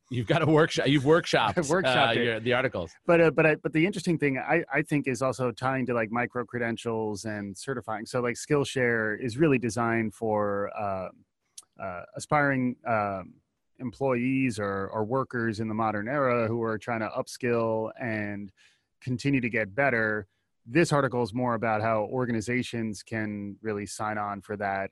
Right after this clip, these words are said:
Speaker 2: as well, uh, among other things. But, um, but the, but the interesting angle, I think, is, is if there's thoughtful design intent on the authoring side so that you can,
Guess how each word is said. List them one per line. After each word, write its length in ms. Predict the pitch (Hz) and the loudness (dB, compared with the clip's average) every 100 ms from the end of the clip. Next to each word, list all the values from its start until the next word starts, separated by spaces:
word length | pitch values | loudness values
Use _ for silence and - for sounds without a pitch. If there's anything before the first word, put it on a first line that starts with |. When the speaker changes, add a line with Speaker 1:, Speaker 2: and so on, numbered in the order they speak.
| - | -8
Speaker 2:
as 200 | 98 - | -10 -4
well, 360 | 107 135 180 - | -2 -2 -4 -8
uh, 160 | 104 101 | -8 -6
among 240 | 113 113 110 | -4 -2 -2
other 200 | 113 120 | -2 -4
things. 540 | 117 107 104 101 - - | -4 -4 -4 -6 -10 0
But, 160 | 110 | 2
um, 320 | 107 101 98 - _ - - _ _ | 2 0 -4 -10 _ -20 -20 _ _
but 160 | 143 143 | 2 4
the, 260 | 131 123 | 6 4
but 120 | 113 135 | 4 2
the 100 | 160 | 2
interesting 460 | 165 160 139 131 - | 2 2 2 2 2
angle, 320 | 160 147 120 | 2 4 2
I 160 | 104 113 | 2 -2
think, 360 | - 196 147 | 2 4 4
is, 360 | 123 113 92 - _ _ _ _ _ | 2 -2 -2 -12 _ _ _ _ _
is 300 | 143 127 - _ 185 | -4 -2 -4 _ 2
if 340 | 185 - - 151 | 2 0 -4 0
there's 300 | 131 120 - | 2 0 0
thoughtful 440 | 151 151 - 135 | 2 2 2 -2
design 400 | 113 104 131 131 | -2 0 0 2
intent 560 | 120 110 120 117 110 - - | 0 0 0 0 -4 -10 -6
on 420 | 113 113 110 104 | -2 -2 -2 -4
the 340 | 104 101 92 - _ | -4 -4 -6 -12 _
authoring 460 | 160 160 123 110 104 | 2 2 2 -4 -4
side 380 | 110 101 98 98 | -4 -4 -4 -6
so 160 | 117 | -2
that 220 | 110 110 | 0 0
you 120 | 120 123 | 0 -2
can, 460 | 123 113 107 98 | 0 0 -2 -6